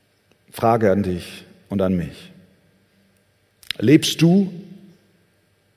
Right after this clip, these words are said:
in der Welt mit dem Himmel im Blick?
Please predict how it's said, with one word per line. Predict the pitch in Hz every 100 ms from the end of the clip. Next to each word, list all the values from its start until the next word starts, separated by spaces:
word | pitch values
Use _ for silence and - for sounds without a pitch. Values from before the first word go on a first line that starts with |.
| _ _
in | 131
der | 143 131
Welt | 117 135 - - - - - - _
mit | 107 117
dem | 117
Himmel | 98 117 117
im | 104
Blick? | 87 76 -